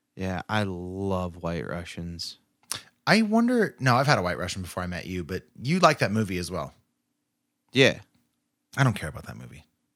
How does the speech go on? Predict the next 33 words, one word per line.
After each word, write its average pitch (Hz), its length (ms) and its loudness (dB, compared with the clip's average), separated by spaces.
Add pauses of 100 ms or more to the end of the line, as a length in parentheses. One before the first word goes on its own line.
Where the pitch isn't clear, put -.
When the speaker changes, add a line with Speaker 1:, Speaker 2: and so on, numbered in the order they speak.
(920)
Speaker 1:
That's - 180 -4
fine. 82 260 -6
It 113 80 -12
doesn't 123 240 0
care 127 120 -2
about 123 220 -2
you. 113 140 -6 (260)
Speaker 2:
But 135 120 4
I 143 60 6
like 156 200 4
White 151 140 6
Russians 123 360 0
also. 98 400 0 (760)
Speaker 1:
Yeah, 110 240 0
man. 95 300 -6 (340)
I - 100 2
like 135 300 6
when 123 120 2
they 117 120 2
put 110 200 -2
out 104 220 2
the 98 80 -2
different 104 420 -4
flavors 98 420 -2
of 92 140 -10
Kahlua. 101 560 -2
Like, - 160 -10
they 101 100 0
did 104 160 2
a 92 60 2
peppermint 110 600 -2
Kahlua. 101 440 0
Speaker 2:
Sure, 98 340 -4